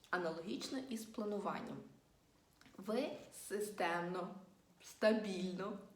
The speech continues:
і дисципліновано будете сплановувати, е, свою сферу фінансів. Отож, кредити, борги можна закрити через планування, навіть якщо станом на сьогодні ви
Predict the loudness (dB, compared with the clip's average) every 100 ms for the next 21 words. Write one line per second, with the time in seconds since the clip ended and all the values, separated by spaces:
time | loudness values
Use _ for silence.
0 | -8 -2 -2 -2 -2 -2 -2 -4 -2 -2
1 | 0 0 0 -2 -2 -2 -2 -4 -6 -12
2 | -16 -16 -14 -14 -2 2 4 4 4 4
3 | 0 0 -2 0 -4 -4 -10 -14 -10 -4
4 | -2 -2 -4 -6 -8 -6 -4 -2 -2 -2
5 | -2 0 0 0 -2 -2 -2 -4 -8 -12
6 | -16 -6 -2 0 0 0 -8 -14 -20 -20
7 | -20 -20 -10 4 8 8 6 0 0 -4
8 | -4 -10 0 0 2 0 -2 -2 -8 -6
9 | -4 -2 -2 -2 -2 -4 -4 -6 -12 -14
10 | -20 -20 -12 -4 -4 -2 2 4 4 4
11 | 2 2 -4 -6 -6 0 2 2 2 2
12 | -2 -2 0 0 0 0 2 2 0 -4
13 | -6 -8 0 2 4 2 2 0